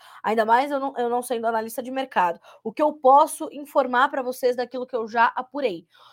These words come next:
Nós temos uma movimentação muito intensa de volatilidade em Chicago, por quê? Porque temos uma mistura de fatores sazonais, financeiros, geopolíticos,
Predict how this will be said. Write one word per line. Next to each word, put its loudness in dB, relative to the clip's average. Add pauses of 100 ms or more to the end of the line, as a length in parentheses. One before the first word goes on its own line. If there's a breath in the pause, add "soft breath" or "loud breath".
(120)
Nós 2
temos 0
uma 6
movimentação -2
muito -8
intensa -6
de -12
volatilidade -6
em -12
Chicago, 2
por -8
quê? -8 (300 soft breath)
Porque -8
temos 2
uma -4
mistura -8
de -10
fatores -4 (180)
sazonais, 6 (320)
financeiros, 2 (160)
geopolíticos, 4